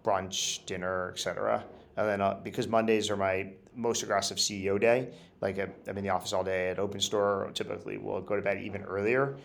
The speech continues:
than usual on a Sunday to make sure I have as much possible energy for, you know, ten hours of <laughs> meetings on Monday.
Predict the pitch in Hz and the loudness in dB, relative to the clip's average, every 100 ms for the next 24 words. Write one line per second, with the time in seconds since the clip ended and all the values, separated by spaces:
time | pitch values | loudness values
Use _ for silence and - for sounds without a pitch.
0 | - 123 123 131 143 139 135 113 104 110 | -6 -2 0 2 6 8 6 4 2 0
1 | 113 139 143 - - 113 104 - 107 101 | 6 4 4 -6 -8 -2 0 4 6 6
2 | 98 107 104 - 107 - 101 95 98 101 | 4 2 0 6 6 6 -2 -2 -2 -4
3 | 101 95 90 90 - - - - 101 92 | -4 -6 -6 -6 -12 -20 -6 2 4 4
4 | 95 98 - 104 95 101 95 98 101 - | 0 -2 0 2 4 2 -2 -6 -6 -4
5 | 123 107 - 101 98 95 98 90 | -4 0 0 0 0 0 0 -4